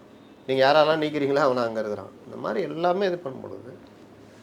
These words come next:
அப்போ பாமக அங்க வரப்போகுது. தேமுதிக ஆஃபர் லெட்டரை வாங்கின்னு, "என்ன நாலு plus ஒன்னு, நீ என்ன சொல்ற?" "அஞ்சு plus ஒன்னு." "முடியாது." "ஆறு plus ஒன்னு."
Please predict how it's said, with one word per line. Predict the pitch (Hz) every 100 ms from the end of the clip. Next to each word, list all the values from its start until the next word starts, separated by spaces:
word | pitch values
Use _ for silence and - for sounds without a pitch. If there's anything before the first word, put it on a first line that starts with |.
| - - - - - - - -
அப்போ | - 165 175 151
பாமக | 165 147
அங்க | 151 135
வரப்போகுது. | 123 123 123 107 110 110 - - - - - -
தேமுதிக | 151 160 143 135 139 139 117 104 101 -
ஆஃபர் | 135 139
லெட்டரை | 123 113 113
வாங்கின்னு, | 110 113 110 123 - - -
"என்ன | 135 135 - - -
நாலு | - 143
plus | 135 113 -
ஒன்னு, | 110
நீ | 117
என்ன | 135
சொல்ற?" | 113 107 101 98 98 - - - - - - - - -
"அஞ்சு | 123 143
plus | 131 120 -
ஒன்னு." | 107 110 -
"முடியாது." | 127 131 110 104 - - - -
"ஆறு | 135 135
plus | 123 107 104
ஒன்னு." | 104 104